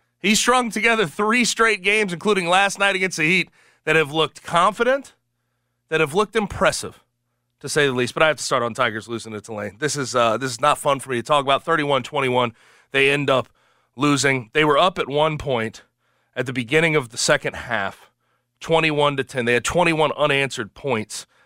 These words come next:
that they put up on Tulane after Tulane took a ten point, ten to nothing lead. Um, and really what it comes down to ultimately is the consistency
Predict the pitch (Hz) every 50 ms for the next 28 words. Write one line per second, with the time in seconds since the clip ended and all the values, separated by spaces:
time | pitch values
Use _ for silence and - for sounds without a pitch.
0 | _ _ 127 117 135 123 120 - - 151 139 135 123 - 135 127 120 110 - 131
1 | 120 120 120 117 117 113 107 - 110 - - 127 120 117 117 110 - 120 107 104
2 | 104 107 104 - - 123 117 110 104 - - 117 110 107 104 - _ _ _ _
3 | _ _ _ - 151 139 127 120 113 117 113 110 120 110 110 113 110 110 104 104
4 | - _ _ _ _ _ _ _ - 139 139 139 139 139 135 131 127 120 - _
5 | _ - 185 175 185 214 226 220 208 196 196 180 147 - 185 202 202 185 151 147
6 | 160 160 165 170 156 - 165 156 143 143 143 151 151 - 170 165 139 131 156 156
7 | 156 156 - _ _ _ _ _ _ - 180 180 147 180 175 - 185 165 147 -
8 | - - - 208 196 - - 202 190 180 - - - 180 175 175 175